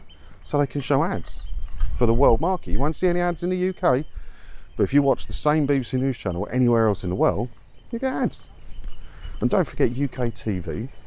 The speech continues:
Dave Gold, all of that, all one hundred percent owned by the B B C, showing ads on shows you paid for a long time ago with your T V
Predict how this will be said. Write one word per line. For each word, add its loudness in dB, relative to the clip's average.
Dave 0
Gold, 0
all 2
of -2
that, -6
all 4
one 2
hundred -2
percent -2
owned -4
by 2
the -4
B -2
B -2
C, -8
showing 2
ads -2
on -4
shows -2
you -6
paid -6
for -8
a -4
long 2
time -2
ago -6
with -2
your -8
T -6
V -12